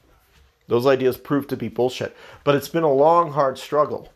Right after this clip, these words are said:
with mental wellness and, and well-being. Mental health and well-being. General well-being.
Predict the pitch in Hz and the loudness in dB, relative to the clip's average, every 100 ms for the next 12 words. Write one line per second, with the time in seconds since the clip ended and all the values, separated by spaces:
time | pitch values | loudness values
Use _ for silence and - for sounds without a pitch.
0 | - 110 110 110 - - 120 117 107 104 | -12 -2 0 0 -6 -6 -4 -2 0 0
1 | 85 69 - - - _ - 110 101 92 | -4 -8 -14 -18 -20 _ -10 -8 -8 -10
2 | - 107 98 95 95 92 - 110 - _ | -8 -4 -4 -4 -6 -6 -6 -12 -16 _
3 | _ _ _ _ _ - 113 101 95 95 | _ _ _ _ _ -10 -6 -2 0 -2
4 | 95 92 85 - - _ 131 131 123 113 | -4 -6 -8 -12 -18 _ 0 0 0 0
5 | 110 113 110 | -2 -6 -10